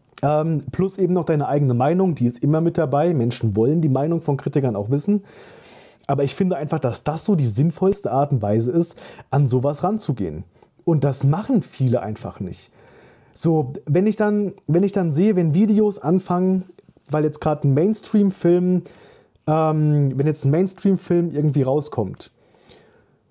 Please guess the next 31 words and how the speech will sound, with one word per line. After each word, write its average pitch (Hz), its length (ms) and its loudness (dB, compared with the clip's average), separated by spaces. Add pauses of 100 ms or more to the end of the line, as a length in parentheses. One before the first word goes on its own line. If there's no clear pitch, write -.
(120)
und 151 220 0
dann 147 100 0
kommen 196 260 -2
halt 156 180 0
Leute 185 360 0
an, 185 200 0
nehmen 180 180 2
wir 180 80 2
mal, 143 320 0
äh, 165 100 0
Twilight 147 560 0
als 107 180 -2
Beispiel. 87 500 -4 (100)
Twilight 190 500 0
ist 143 160 -2
ein 131 100 0
Film, 214 440 0 (840)
ich 147 160 0
mag 156 260 -2
den 233 160 2
nicht, 247 240 -2
ich 143 140 -2
find 170 220 -4
alle 135 180 2
drei 143 220 0
Filme 202 520 0
nicht 175 320 0
gut, 240 440 0
ganz 151 200 0
im 151 120 2
Gegenteil. 196 580 0